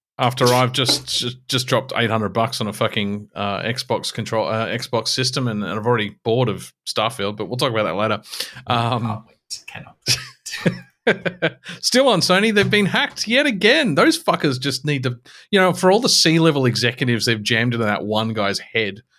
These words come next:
Speaker 1: they definitely need a, a ciso, a chief information security officer, 'cause those fuckers just keep getting hacked. So this time, so last time it was seventy-seven million user accounts. That was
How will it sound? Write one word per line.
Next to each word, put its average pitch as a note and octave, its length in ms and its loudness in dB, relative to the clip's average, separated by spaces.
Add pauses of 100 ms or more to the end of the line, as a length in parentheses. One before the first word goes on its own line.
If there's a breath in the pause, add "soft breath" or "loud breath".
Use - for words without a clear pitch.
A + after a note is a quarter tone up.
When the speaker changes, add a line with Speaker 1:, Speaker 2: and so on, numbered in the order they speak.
(160)
Speaker 1:
they A#2 100 2
definitely C3+ 420 -2
need A2 140 -2
a, F#2+ 220 0
a - 20 -6
ciso, F#2+ 800 -2
a F#2+ 40 -14
chief A2+ 300 -4
information G#2 440 -4
security G#2 360 -2
officer, G2 320 -4
'cause G#2+ 200 -8
those C#3 200 0
fuckers A2 320 -6
just - 180 -12
keep F2+ 140 -14
getting F2+ 200 -12
hacked. - 400 -8 (520)
So C3+ 240 0
this E3+ 160 0
time, B2+ 500 -2
so - 160 -2
last F#3+ 240 2
time A3 120 2
it F3 60 0
was C3+ 140 0
seventy-seven E3+ 640 0
million B2+ 380 4
user A2 300 0
accounts. G2 320 -4
That A#2 100 -4
was G2+ 260 -6